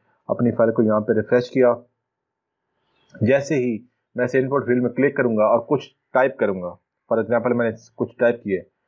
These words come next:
अब जैसे ही मैं इस इनपुट field से या ये select list हो सकती है जिसका मैंने option change किया है, कोई और option select किया default के अलावा, या text area में कुछ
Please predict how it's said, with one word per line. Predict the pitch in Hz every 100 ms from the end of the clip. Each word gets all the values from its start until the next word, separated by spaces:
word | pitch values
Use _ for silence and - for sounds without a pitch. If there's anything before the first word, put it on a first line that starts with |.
| _ _ 131
अब | 127
जैसे | 165 165 190
ही |
मैं | 170 165 - _ _ -
इस | 143
इनपुट | 165 151 160 139
field | 139 139
से | 131 127
या | 117 123 123 _ _ -
ये | 123 123
select | 120 135 135
list | 147 -
हो | 113 110
सकती | 117 - 117
है |
जिसका | 113 - 113
मैंने | 113
option | 113 117 117 110
change | - 117 113
किया | 117 104 95
है, | - _ -
कोई | 110
और | 120 127
option | - 117
select | 107 110 -
किया | 110
default | 101 101 107 104
के | 110
अलावा, | 104 101 - - _ _ -
या | 120
text | 147 151 156
area | 139 143
में | 131
कुछ | 139